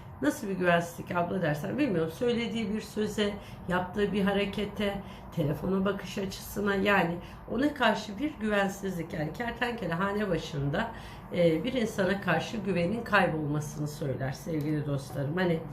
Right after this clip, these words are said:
e, kalbinizde ona karşı olan büyük sevginizle ilgili bir sorun başlamış olabilir. Yani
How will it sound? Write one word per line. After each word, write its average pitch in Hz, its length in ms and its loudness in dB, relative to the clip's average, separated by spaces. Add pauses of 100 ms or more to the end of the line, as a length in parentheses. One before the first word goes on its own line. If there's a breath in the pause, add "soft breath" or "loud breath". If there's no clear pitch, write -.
(640 loud breath)
e, 165 360 2
kalbinizde 220 640 2
ona 208 280 -2
karşı 170 400 -2
olan 165 360 2
büyük 196 240 -2
sevginizle 170 720 -2
ilgili 202 540 -2
bir 196 100 0
sorun 190 460 0
başlamış 165 580 -2
olabilir. 135 500 0
Yani 151 280 2